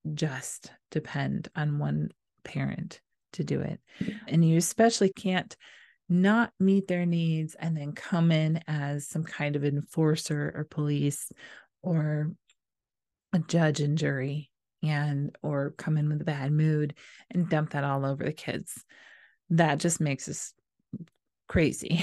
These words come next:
<laughs> because then we want you as far away from possible. You can't not meet their needs and also be a threat at the same time. That is a double whammy. And I think that is when moms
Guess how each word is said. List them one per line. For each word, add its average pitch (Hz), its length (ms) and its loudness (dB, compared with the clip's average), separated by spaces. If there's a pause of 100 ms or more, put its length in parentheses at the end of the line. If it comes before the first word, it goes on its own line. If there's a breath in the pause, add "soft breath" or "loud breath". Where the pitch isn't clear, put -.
(120)
<laughs> - 120 4
because 247 320 6
then 233 200 6
we 214 120 10
want 202 300 4
you 233 100 8
as 202 140 4
far - 180 -2
away 233 220 4
from 208 180 -2
possible. - 500 -4 (300 loud breath)
You 226 120 2
can't 240 320 6 (600 loud breath)
not 233 520 6 (200)
meet 220 280 4
their 202 160 2
needs 202 280 0 (120)
and 233 280 2
also 214 360 -4
be 196 180 0
a 180 60 0
threat 175 400 -6
at 165 160 -8
the 175 60 -8
same 160 300 -2
time. 147 300 -4
That 185 200 0
is 180 140 -4
a 175 60 4
double 165 420 2
whammy. 156 500 0
And 165 160 0
I 165 80 2
think 165 240 -2
that 151 200 0
is 156 240 0
when 156 240 2
moms 165 500 2